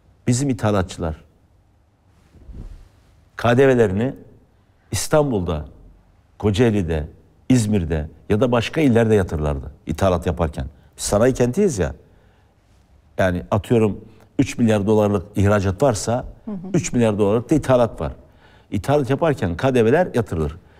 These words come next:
Speaker 1: Belediyelerin en önemli gelirleri kentte yatan vergilerden aldıkları paydır. Dolayısıyla biz baktık ki gelir üç yüz elli milyon. Allah Allah, üç dört milyarlık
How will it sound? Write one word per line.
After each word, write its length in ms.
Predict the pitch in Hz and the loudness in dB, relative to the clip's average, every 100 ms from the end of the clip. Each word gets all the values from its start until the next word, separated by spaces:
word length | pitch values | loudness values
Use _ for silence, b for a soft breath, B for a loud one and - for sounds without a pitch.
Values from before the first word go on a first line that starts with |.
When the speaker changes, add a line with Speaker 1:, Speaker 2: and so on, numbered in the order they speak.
| b b b _ _ | b b b _ _
Speaker 1:
Belediyelerin 560 | 113 156 170 170 139 110 - | 0 2 2 2 2 0 0
en 200 | 185 190 | 0 2
önemli 380 | 143 131 120 113 | 2 2 2 2
gelirleri 600 | 117 135 123 104 90 104 - - _ _ _ _ _ - | 4 4 4 2 2 -4 -10 -20 _ _ _ _ _ -6
kentte 400 | - 127 123 156 | -2 -2 2 2
yatan 420 | 127 98 143 151 - | 2 2 -2 -2 -4
vergilerden 600 | 95 113 107 110 104 139 | 0 2 2 2 2 0
aldıkları 480 | 117 101 90 110 98 | 0 -2 -2 -2 0
paydır. 520 | - 95 85 78 - _ _ b b b b - | 0 -2 -2 -10 -18 _ _ b b b b 0
Dolayısıyla 580 | 117 143 - 190 160 - - - | 2 2 2 2 2 0 -12 -8
biz 140 | 120 | -2
baktık 360 | 143 139 185 - | 0 0 -6 -2
ki 220 | 151 107 b b b b - | -2 -2 b b b b -2
gelir 240 | 113 165 | 0 0
üç 160 | 160 143 | -2 -2
yüz 100 | 160 | 0
elli 160 | 170 | 2
milyon. 240 | 160 104 80 | 2 0 0
Allah 280 | 117 139 | 0 2
Allah, 460 | 120 110 98 85 - - - | 2 0 0 -2 -4 -12 -8
üç 200 | 113 - | -6 0
dört 200 | 143 - | 0 2
milyarlık 340 | 123 110 104 | 0 2 0